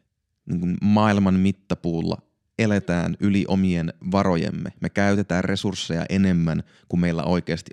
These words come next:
olisi. Me ikään kuin koko ajan otetaan velkaa tulevaisuudesta. Tähän liittyy, puhutaan talouskriisistä. Jotkut puhuvat esimerkiksi, että me eletään jälkikapitalistisessa maailmassa ja että meidän markkinataloussysteemi on jollain tavalla tulossa johonkin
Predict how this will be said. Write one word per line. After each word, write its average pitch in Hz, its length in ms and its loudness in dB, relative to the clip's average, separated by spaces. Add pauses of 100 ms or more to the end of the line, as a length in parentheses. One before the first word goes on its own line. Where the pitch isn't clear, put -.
olisi. 87 380 -2
Me 87 100 -2
ikään 85 200 -4
kuin 87 180 -6
koko 117 240 -2
ajan 98 180 2
otetaan 85 420 -4
velkaa 85 400 -2
tulevaisuudesta. 82 920 -6 (1000)
Tähän 110 280 2
liittyy, 104 400 0
puhutaan 104 460 -4 (520)
talouskriisistä. 85 1040 0
Jotkut - 420 -2
puhuvat 95 360 0
esimerkiksi, 90 540 -2
että - 180 -6
me 92 180 0 (360)
eletään 95 480 0
jälkikapitalistisessa 90 1300 -2
maailmassa 92 680 0 (440)
ja 87 80 0
että 87 240 -2
meidän 85 180 2
markkinataloussysteemi 85 1400 -2
on 92 140 0
jollain 104 420 2
tavalla 92 360 0
tulossa 101 440 -2
johonkin 95 540 0